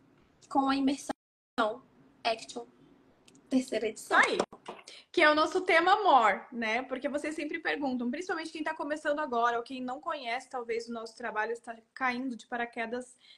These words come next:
Speaker 2: neste momento, conhecendo a gente agora. A gente sempre traz essa inspiração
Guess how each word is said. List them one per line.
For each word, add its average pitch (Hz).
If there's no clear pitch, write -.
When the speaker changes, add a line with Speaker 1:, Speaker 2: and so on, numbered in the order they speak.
Speaker 2:
neste 247
momento, 269
conhecendo 233
a 247
gente 247
agora. 214
A 233
gente 254
sempre 311
traz 277
essa 285
inspiração 277